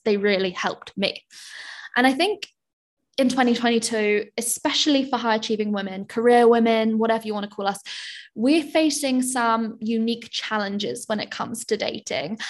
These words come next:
I think the thing is, the genders, uh, like, heterosexual people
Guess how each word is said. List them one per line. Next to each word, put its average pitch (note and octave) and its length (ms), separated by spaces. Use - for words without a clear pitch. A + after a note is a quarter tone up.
I B3 60
think F#4+ 260
the F4 180
thing C#4 180
is, B3 220
the A#3 120
genders, D#4 920
uh, - 80
like, B3+ 220
heterosexual F4 720
people C#4 640